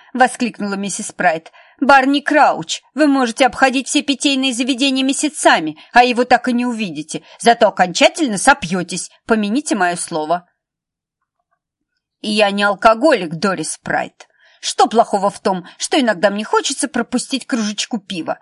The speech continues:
Как говорится, стаканчик на ночь?" "Представляю себе, если вас не останавливать, одним стаканчиком или парой кружечек дело не ограничится.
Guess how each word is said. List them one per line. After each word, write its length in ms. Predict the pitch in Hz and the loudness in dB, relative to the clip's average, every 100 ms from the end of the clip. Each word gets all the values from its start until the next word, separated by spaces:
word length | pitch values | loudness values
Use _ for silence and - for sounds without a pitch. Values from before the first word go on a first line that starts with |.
| _ _ _ | _ _ _
Как 180 | - 349 | 0 2
говорится, 440 | 220 208 202 - 214 | 4 2 0 -8 -12
стаканчик 720 | - 247 - 170 170 - - | 0 0 2 0 -2 -10 -4
на 260 | 214 208 | 0 2
ночь?" 380 | 151 - - - _ _ _ _ _ _ _ _ _ _ | 0 -6 -14 -16 _ _ _ _ _ _ _ _ _ _
"Представляю 800 | - 453 - - 494 392 277 247 | 0 0 0 2 2 4 4 4
себе, 520 | 247 - 294 208 175 170 _ _ | 0 -2 -2 -2 -6 -8 _ _
если 360 | 302 262 294 | 0 2 0
вас 240 | 240 220 - | 4 4 4
не 140 | 262 | 0
останавливать, 840 | 214 - 254 240 359 240 175 160 - - | 0 4 4 6 2 2 -4 -8 -10 -2
одним 240 | 240 247 | 0 2
стаканчиком 760 | 247 - - 330 392 - 254 226 | 2 2 4 2 2 -2 -2 -2
или 80 | 220 | 0
парой 280 | 233 220 220 | 4 4 2
кружечек 560 | - 262 165 165 208 | -4 -4 -6 -8 -10
дело 240 | 160 202 202 | -4 -4 0
не 160 | 240 | 2
ограничится. 840 | 247 247 277 285 277 - - - | 2 2 0 0 -4 -10 -12 -14